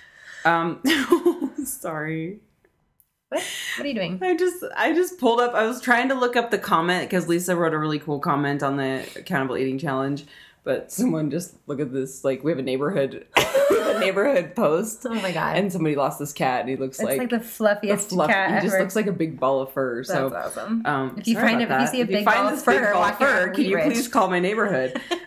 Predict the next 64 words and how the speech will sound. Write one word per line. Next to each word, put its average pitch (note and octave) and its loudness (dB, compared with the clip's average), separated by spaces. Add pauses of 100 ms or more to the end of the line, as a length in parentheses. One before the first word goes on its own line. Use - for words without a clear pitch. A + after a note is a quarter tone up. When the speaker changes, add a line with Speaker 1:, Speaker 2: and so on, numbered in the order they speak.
Speaker 1:
Um, F3 2
no, F#3 4
so F3 2
Lisa A#3+ -2
wrote E3+ 4
a D#3+ 2
comment D#3 0
about, C#3+ 0 (720)
um, D#3+ 4
'cause D3 -8
I E3 0
think E3+ 0
there's D#3+ 0
a D#3+ -2
couple D3+ -2
people C#3+ 0
asking C#3+ 0
about D3 0
fruit C#3+ 0
and, C3+ -2
you D3 -2
know, C#3 0
how D3 0
much C#3+ -2
fruit A3 -4
can G#3+ -2
I F#3+ 0
have? F3 2
And D#3+ -4
so D#3 0
Lisa, D3 -4
we D#3 2
had C#3 -2 (160)
Lisa D3 -2
and C#3 0
Natalia C#3 0
add, C3+ -2 (500)
we C#3 0
added B2+ 0
them C3+ -2
to C3+ -2
our C3 0
little, C3 -6
our C3+ -2
little C3+ -6
group. C3 -2
And C#3 -2
Lisa C#3 -6
was C3+ -6
like, C3+ 0
"I D3 0
think E3+ -2
this F3+ -6
is D#3+ 0
a D#3 0
really D3 0
good C3+ -2
conversation C#3 -2
to D3 -2
have C3+ -2
in B2+ -2
the C3 -2
future D3+ -2
of, C3+ -2